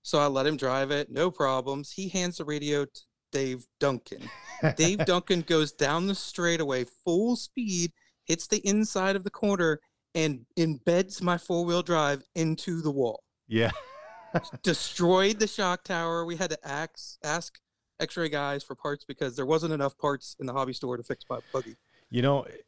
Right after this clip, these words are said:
Speaker 2: if I ain't like Dave and if I didn't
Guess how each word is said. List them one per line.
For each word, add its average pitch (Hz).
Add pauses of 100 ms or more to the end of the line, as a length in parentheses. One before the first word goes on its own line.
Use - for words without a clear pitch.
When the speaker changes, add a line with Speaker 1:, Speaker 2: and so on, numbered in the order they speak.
(100)
Speaker 2:
if 123
I 117
ain't 127
like 117
Dave 113
and 107
if 95
I 98
didn't 107